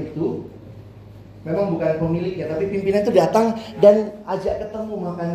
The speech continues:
siang. Dan kalimatnya dia tanya begini sama alumni kita ini ya. "Bapak itu kenapa sih nggak mau terima aja, Pak? Berapa sih harga Bapak?"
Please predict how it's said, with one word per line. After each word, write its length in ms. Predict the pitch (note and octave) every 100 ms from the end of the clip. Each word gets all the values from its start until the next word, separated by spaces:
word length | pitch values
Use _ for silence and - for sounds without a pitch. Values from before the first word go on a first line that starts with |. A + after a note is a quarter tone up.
| E3
siang. 480 | - E3 D#3+ A#2+
Dan 160 | E3 F3 F3
kalimatnya 480 | F#3 F#3+ G3 - F#3+
dia 160 | F#3+
tanya 320 | F3 F3+ F3+
begini 320 | D#3 D#3+ D3+ C#3
sama 240 | D3 D3
alumni 320 | C#3+ C#3+ D3
kita 400 | D3 - C3 C3
ini 60 | B2
ya. 240 | C#3+ G3+ - - - - - - - - - - - - - - - D3
"Bapak 400 | D#3 E3 F#3 F3+
itu 480 | E3+ - A#3 A#3 A3+ A3+ - - - - - - - - -
kenapa 400 | A#3+ A#3+ A#3+ E3
sih 240 | A3 G3+
nggak 120 | F#3+ G3
mau 160 | G3
terima 320 | G3+ G3 F#3+ F3
aja, 320 | F3+ F3+ F3+
Pak? 260 | G3 A3 - - - - - - - - - - - - - - - - - - - - - - - - D#3
Berapa 340 | A3+ B3+ B3 F3
sih 240 | - A3
harga 440 | E3 F3+ F3+ E3+ E3+
Bapak?" 440 | - B2 D3 G#3